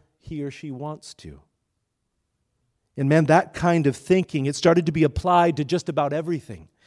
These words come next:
including morality, including right and wrong. And we blink our eyes, and now we're fifty years under our belts of believing a story at ever-increasing levels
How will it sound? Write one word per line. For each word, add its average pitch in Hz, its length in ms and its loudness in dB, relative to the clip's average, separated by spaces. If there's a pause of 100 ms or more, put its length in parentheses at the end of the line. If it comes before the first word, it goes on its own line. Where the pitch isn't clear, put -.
(180)
including 180 560 0
morality, 156 640 8
including 175 500 2 (280)
right 170 200 8
and 160 220 -4
wrong. 170 300 6
And 156 80 -2
we 156 80 0
blink 175 340 0
our 156 160 4
eyes, 160 540 0 (240)
and 165 100 -2
now 180 140 8
we're 175 100 8
fifty - 380 2
years 175 580 6
under 175 320 6
our 156 80 10
belts 160 640 4 (340)
of 151 160 2
believing 175 500 0
a 151 60 -4
story 196 680 2
at 160 200 -4
ever-increasing 185 960 0
levels 165 460 4